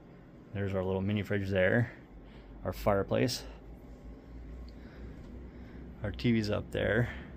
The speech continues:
So this is a quick look around. I'll walk into the, I guess it'd be the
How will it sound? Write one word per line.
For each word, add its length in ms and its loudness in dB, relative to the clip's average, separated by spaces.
So 160 -4
this 140 0
is 100 -6
a 100 -12
quick 180 -4
look 200 0
around. 280 2
I'll 220 4
walk 240 4
into 240 0
the, 220 0
I 60 -4
guess 240 0
it'd 180 -6
be 160 0
the 420 -2